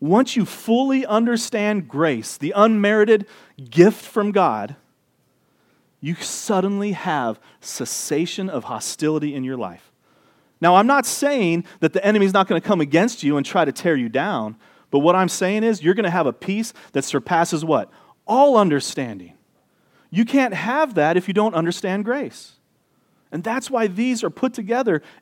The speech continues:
every single time that you see them together. It's grace and then peace. You can't have that cessation of hostility if you don't understand the doctrine of grace. The unmerited gift from God. You did nothing to deserve it. And if you don't like that,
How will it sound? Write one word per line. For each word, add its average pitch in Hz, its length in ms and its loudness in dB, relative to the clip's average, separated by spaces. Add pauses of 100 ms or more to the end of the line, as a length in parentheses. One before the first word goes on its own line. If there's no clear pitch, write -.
every 226 240 2
single 233 320 0
time 202 460 -2 (220)
that 160 100 -2
you 196 140 -2
see 247 320 -4
them 240 160 -2
together. 220 420 0
It's 135 160 0
grace 143 460 -2
and 208 100 -4
then 202 140 -4
peace. - 560 -10 (720)
You 156 120 -6
can't 185 300 -4
have 165 220 -2
that 139 160 -2
cessation 131 500 -6
of 113 60 -8
hostility 131 500 -4
if 113 100 -12
you 123 60 -6
don't 120 240 -6
understand 113 480 -8
the 101 40 -12
doctrine 101 380 -10
of 95 80 -16
grace. - 440 -20 (1120)
The 135 220 -6
unmerited 147 880 0 (440)
gift 147 320 0
from - 380 -8
God. 113 460 -8 (640)
You 160 160 0
did 151 200 4
nothing 160 440 2
to 151 160 -4
deserve 139 400 -2
it. 110 80 -4
And 120 100 -4
if - 100 -14
you 143 60 -2
don't 160 220 0
like 165 240 0
that, 226 260 -4